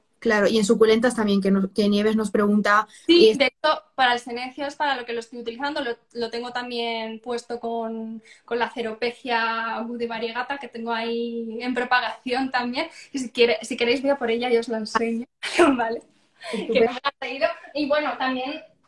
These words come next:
Speaker 2: lo he utilizado con esta recuperación de
Speaker 1: Ay,
Speaker 2: alocasia.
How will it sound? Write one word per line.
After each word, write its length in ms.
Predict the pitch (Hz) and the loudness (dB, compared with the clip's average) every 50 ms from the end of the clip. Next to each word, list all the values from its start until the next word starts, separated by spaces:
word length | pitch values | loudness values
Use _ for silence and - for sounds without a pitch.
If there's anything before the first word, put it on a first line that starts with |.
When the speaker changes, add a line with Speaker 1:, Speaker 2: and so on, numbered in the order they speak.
| _ _ - | _ _ -6
Speaker 2:
lo 120 | 254 247 | -4 -2
he 40 | 247 | -2
utilizado 600 | 247 285 269 269 254 - 277 247 247 262 269 269 | -2 -4 -6 -8 -6 -4 -2 -2 0 0 -2 0
con 460 | - 269 254 262 262 247 240 240 226 - _ _ | 2 2 2 2 0 -2 -6 -10 -14 -16 _ _
esta 240 | - 269 - - 330 | -8 -6 -4 -2 -2
recuperación 680 | 320 320 320 - - 294 277 262 - - 269 254 262 277 262 | -2 -2 -4 -4 -4 -4 -4 -6 -8 -10 -12 -12 -10 -4 -2
de 60 | 262 | 0
Speaker 1:
Ay, 60 | 254 262 269 | 0 0 -2
Speaker 2:
alocasia. 520 | 254 240 - 294 320 330 - - - 349 | -6 -8 -8 -8 -8 -8 -10 -12 -12 -12